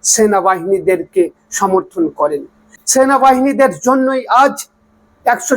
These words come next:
চল্লিশ কোটি মানুষ ভারতবর্ষের ভেতরে নিশ্চিন্তে ঘুমাতে পারে।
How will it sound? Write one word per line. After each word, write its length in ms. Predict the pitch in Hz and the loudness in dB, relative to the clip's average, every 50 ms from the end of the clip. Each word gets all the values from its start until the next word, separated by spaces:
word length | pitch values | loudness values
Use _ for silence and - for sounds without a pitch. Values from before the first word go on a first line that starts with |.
| - - | -2 -2
চল্লিশ 360 | 294 240 233 226 233 277 - - | -2 -2 0 0 0 -2 -2 -2
কোটি 260 | - - - - - 226 | -4 -4 -4 -2 0 0
মানুষ 300 | 208 427 453 466 453 370 359 330 | 2 2 0 0 -4 -8 -8 -4
ভারতবর্ষের 720 | - - 453 466 427 - 359 214 208 - - - - - - | -2 0 0 0 -2 -2 -2 -2 -2 -2 -2 -4 -4 -4 -2
ভেতরে 400 | 165 190 196 - 196 185 185 180 160 - _ _ _ _ _ _ _ _ _ _ - | -2 -4 -2 0 0 2 2 0 -2 -4 _ _ _ _ _ _ _ _ _ _ -2
নিশ্চিন্তে 600 | 220 214 - - - - 190 180 180 - 180 170 156 - _ _ _ _ _ _ _ _ - | 0 0 0 0 0 0 0 0 0 0 -2 -2 -2 -4 _ _ _ _ _ _ _ _ -6
ঘুমাতে 400 | - 190 208 208 185 185 - 180 | 0 2 2 2 2 0 -4 -6
পারে। 300 | - 180 170 165 160 151 | -4 -2 -2 -2 -2 -6